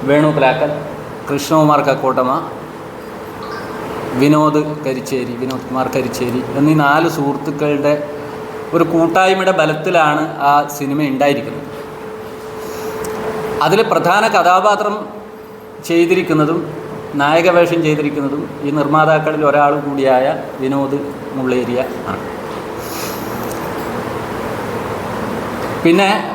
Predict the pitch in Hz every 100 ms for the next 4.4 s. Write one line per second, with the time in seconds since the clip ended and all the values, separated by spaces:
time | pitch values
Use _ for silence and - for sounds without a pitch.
0 | - - - - - - - 180 190 190
1 | 175 170 180 190 190 - - - - -
2 | 160 - 180 165 160 156 - - 226 208
3 | 202 208 165 165 160 170 180 170 165 147
4 | 139 147 147 147